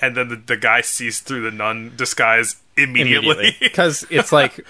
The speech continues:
Speaker 2: it's not covering her face. Like, it's not a
Speaker 1: Yeah.
Speaker 2: great disguise.
Speaker 1: She's just putting on a habit.
Speaker 2: Um,
Speaker 1: Back in the habit. Um,
Speaker 2: uh, one thing about these two, uh,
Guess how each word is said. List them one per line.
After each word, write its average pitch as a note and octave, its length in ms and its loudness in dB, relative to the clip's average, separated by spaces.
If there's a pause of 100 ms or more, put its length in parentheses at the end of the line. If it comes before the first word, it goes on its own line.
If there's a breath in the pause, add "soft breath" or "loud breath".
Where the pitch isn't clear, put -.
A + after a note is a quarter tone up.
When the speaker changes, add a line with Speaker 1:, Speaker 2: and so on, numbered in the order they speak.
(320 loud breath)
Speaker 2:
it's D3+ 160 -4
not F3 140 2
covering B2+ 280 0
her G#2 120 -10
face. A2 440 -4
Like, A2 200 2
it's A2 120 -4
not B2 220 0
a G#2 60 0
Speaker 1:
Yeah. A2 160 -2
Speaker 2:
great G#2+ 100 -2
disguise. G2+ 460 -10
Speaker 1:
She's - 180 -6
just - 180 -6
putting C3 200 0
on A2 100 0
a F#2+ 80 -2
habit. G2 480 -4
Speaker 2:
Um, B2+ 440 2
Speaker 1:
Back A2+ 200 0
in A2+ 140 -2
the G#2 40 -6
habit. G2 440 -4 (480 loud breath)
Um, A2+ 340 0
Speaker 2:
uh, A2 440 4 (1000)
one F3+ 180 4
thing B3 140 2
about C#3+ 260 2
these B2 260 -2
two, B2 600 -2 (840)
uh, G#2+ 440 4